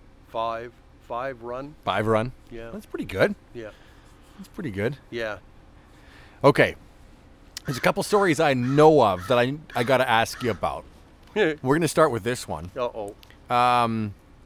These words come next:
Speaker 2: I heard about a pretty unique Blazer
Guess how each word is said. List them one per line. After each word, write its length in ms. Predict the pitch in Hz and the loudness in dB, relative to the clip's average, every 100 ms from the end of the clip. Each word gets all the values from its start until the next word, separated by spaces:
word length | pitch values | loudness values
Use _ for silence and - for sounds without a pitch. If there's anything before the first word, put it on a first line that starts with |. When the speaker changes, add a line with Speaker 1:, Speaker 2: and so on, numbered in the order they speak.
| - - - - | -20 -20 -18 -4
Speaker 2:
I 180 | 165 226 | -2 2
heard 200 | 220 202 | 2 2
about 220 | 156 139 | 4 4
a 60 | 113 | 2
pretty 300 | - 190 202 | -2 -2 0
unique 400 | 165 135 135 - | 0 0 -2 -4
Blazer 680 | 92 110 120 139 101 82 | -6 -4 -2 -2 -4 -10